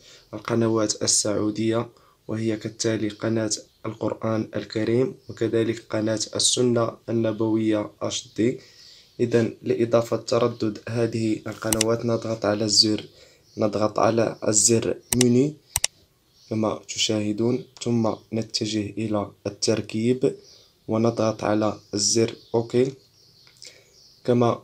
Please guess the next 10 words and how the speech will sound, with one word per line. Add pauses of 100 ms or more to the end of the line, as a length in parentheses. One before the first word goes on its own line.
تشاهدون (540)
نقوم
بالنزول (100)
إلى
قائمة (420)
التي
بي، (1300)
ثم
نضغط
على